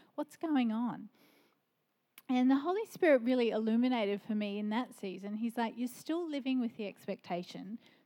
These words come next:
that sooner or later something's gonna go wrong because of the kind of household that I grew up in." Because it was quite a volatile household, and you just never, so you'd be walking on eggshells.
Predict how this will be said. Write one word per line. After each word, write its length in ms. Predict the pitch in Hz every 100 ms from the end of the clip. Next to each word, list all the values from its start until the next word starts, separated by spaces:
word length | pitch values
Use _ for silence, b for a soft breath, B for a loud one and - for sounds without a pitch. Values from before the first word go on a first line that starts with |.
| -
that 160 | -
sooner 460 | - - 302 302 320
or 200 | 240 254
later 520 | 220 185 190 - - 466 _ _ _
something's 640 | - 262 254 277 262 254
gonna 220 | 233 214
go 180 | 202 196
wrong 460 | 190 175 - - 370 _ b b b b -
because 480 | 269 - 285 302
of 120 | 294 269
the 80 |
kind 280 | 294 269 247
of 80 | 233
household 520 | 214 214 208 226 208
that 120 | 196
I 80 | 190
grew 260 | 190 196 190
up 200 | 240 -
in." 260 | 151 - - b b
Because 320 | - 254 302 311
it 80 |
was 160 | 339 403
quite 300 | - 359 320
a 60 | -
volatile 800 | 196 - 190 202 202 - 214 208
household, 640 | 202 202 208 - 254 320
and 200 | 240 220
you 80 | 214
just 280 | 202 233 -
never, 420 | 233 247 254 220
so 140 | 233
you'd 180 | 220 220
be 120 | 220
walking 440 | 220 233 254 277 262
on 140 | 220
eggshells. 440 | 196 190 214 196